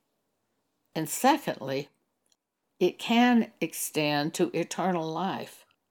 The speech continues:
because we will all appear at the judgment seat of Christ, at which time we will be judged by God for that which we have done on this earth, whether it be good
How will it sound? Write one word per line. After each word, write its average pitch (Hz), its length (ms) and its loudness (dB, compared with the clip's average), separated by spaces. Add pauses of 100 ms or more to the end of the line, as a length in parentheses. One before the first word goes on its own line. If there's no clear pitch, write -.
(120)
because 180 640 2
we 165 220 2
will 165 280 -2
all 240 280 2
appear 262 340 0
at 233 140 0
the - 80 -4
judgment 180 640 -4
seat 190 340 -2
of 165 180 -4
Christ, - 720 -10 (560)
at - 240 0
which - 380 2
time 208 320 0
we 170 160 4
will 165 100 2
be 165 140 -2
judged 156 460 -4
by 214 200 0
God 127 520 -6 (600)
for 170 120 -2
that 185 340 0
which 175 260 -4
we 196 200 2
have 185 260 -4
done 156 400 0 (160)
on 240 320 2
this 185 420 -4 (160)
earth, 151 520 -2 (800)
whether 185 420 0
it - 220 -2
be 175 120 0
good 185 520 2